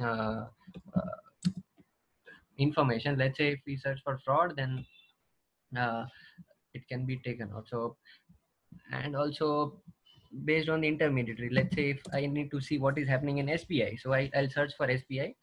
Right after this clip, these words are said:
"Cyberdost number is pending spam to hack my account." So people will write, "Okay, so it's related to S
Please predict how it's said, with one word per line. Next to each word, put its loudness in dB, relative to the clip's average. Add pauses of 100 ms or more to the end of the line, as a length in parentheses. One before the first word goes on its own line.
(320)
"Cyberdost 4
number 2
is -4
pending 0
spam 0
to -4
hack 2
my 0
account." -2 (440)
So -2 (560)
people -2
will 0 (280)
write, 0
"Okay, -4
so -6
it's -6
related -4
to -2
S -2